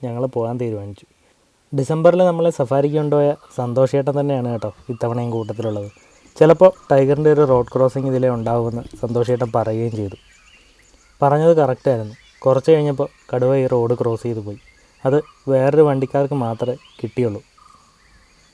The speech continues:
കുറച്ചുകൂടി മുന്നോട്ടേക്ക് പോയപ്പോൾ റോഡിൻ്റെ തൊട്ടടുത്തിരിക്കുന്ന ഒരു പരുന്തിനെ കണ്ടു. റോഡിനോട് ചേർന്നിട്ടുള്ള മരത്തിൽ തന്നെയാണ് അവൻ്റെ ഇരിപ്പ്. ക്രസ്റ്റഡ്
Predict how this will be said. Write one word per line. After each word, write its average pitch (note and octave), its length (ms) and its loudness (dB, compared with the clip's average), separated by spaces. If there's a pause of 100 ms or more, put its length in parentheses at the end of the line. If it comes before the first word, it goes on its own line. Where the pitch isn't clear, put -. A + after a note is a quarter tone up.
കുറച്ചുകൂടി E3+ 440 2
മുന്നോട്ടേക്ക് D3+ 420 0
പോയപ്പോൾ C#3 280 0 (460)
റോഡിൻ്റെ D3 400 4
തൊട്ടടുത്തിരിക്കുന്ന C3+ 840 0
ഒരു B2 120 -4
പരുന്തിനെ A#2+ 420 -4
കണ്ടു. G#2+ 180 -10 (600)
റോഡിനോട് D#3 440 4
ചേർന്നിട്ടുള്ള D3+ 540 4
മരത്തിൽ C3 300 -2
തന്നെയാണ് C#3 320 -2
അവൻ്റെ A#2+ 200 -6
ഇരിപ്പ്. G#2+ 200 -6 (800)
ക്രസ്റ്റഡ് E3 420 4